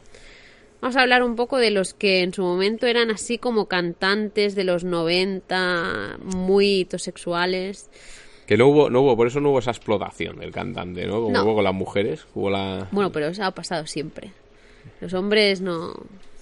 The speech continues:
Speaker 1: No dura tanto el, el boom este.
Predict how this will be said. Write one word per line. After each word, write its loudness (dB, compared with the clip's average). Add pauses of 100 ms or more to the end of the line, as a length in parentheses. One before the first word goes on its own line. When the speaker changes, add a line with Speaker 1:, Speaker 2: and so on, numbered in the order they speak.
(280)
Speaker 1:
No 2
dura 6
tanto -2
el, -6
el -6
boom -6
este. -14